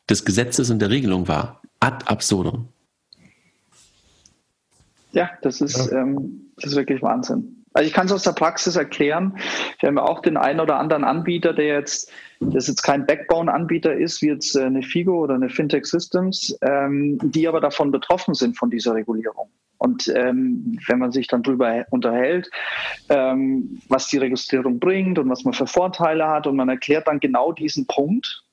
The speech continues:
Speaker 2: dann sagen die, "Hä?" Und dann
Speaker 1: Mhm.
Speaker 2: versuch mal als Anwalt denen zu <laughs> erklären, ja genau, hä?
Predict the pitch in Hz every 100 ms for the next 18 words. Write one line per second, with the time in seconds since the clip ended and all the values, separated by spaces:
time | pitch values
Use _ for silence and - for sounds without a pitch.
0 | _ - 131 131 123 143 147 147 - -
1 | - - 156 220 - _ _ _ _ _
2 | _ _ _ _ _ _ _ _ _ _
3 | _ 156 156 156 139 147 196 190 190 165
4 | 147 - 160 190 170 156 165 160 165 143
5 | 190 - - - 160 180 190 165 147 175
6 | 180 139 147 135